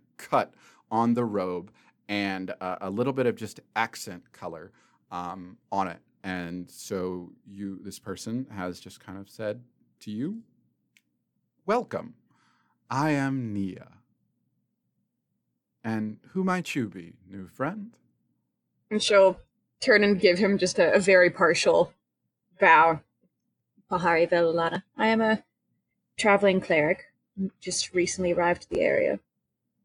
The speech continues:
Speaker 1: "Well, you are welcome here within our temple at all times. It is a pleasure meeting travelers. We get several here and there, uh, especially with trading, and it's always pleasant when we have another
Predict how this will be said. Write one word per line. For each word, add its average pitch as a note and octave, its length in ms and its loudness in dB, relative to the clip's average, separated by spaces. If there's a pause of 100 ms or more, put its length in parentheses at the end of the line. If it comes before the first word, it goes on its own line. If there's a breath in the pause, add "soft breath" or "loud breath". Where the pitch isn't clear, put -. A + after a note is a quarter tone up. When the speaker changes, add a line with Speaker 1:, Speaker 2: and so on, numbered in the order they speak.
(420)
Speaker 1:
"Well, E3+ 400 0 (160)
you F#2+ 220 -8
are F2+ 80 -2
welcome B2+ 440 -2
here D#3 460 -10
within G#2+ 800 -10 (160)
our F#2 180 -8
temple D3+ 600 -10 (580)
at D#2+ 300 -14 (380)
all G#2+ 180 -4
times. G2 500 -14
It - 120 -16
is F#2 180 -16
a G#2 300 -16 (580)
pleasure C3 400 2 (100)
meeting - 380 -16
travelers. A2 560 -8
We F#3+ 100 -12
get B3+ 200 -12 (180)
several A2+ 460 -2
here G#2+ 180 -6
and G2 180 -6
there, G#2 260 -10 (460 soft breath)
uh, E2+ 100 -20
especially - 500 -20
with F2+ 160 -20 (240)
trading, B2 580 -6
and G2+ 220 -20 (560)
it's - 120 -4
always C3+ 280 4
pleasant G2 440 -4
when E2+ 140 -20
we E2+ 140 -20
have E2+ 260 -20
another F#2 520 -14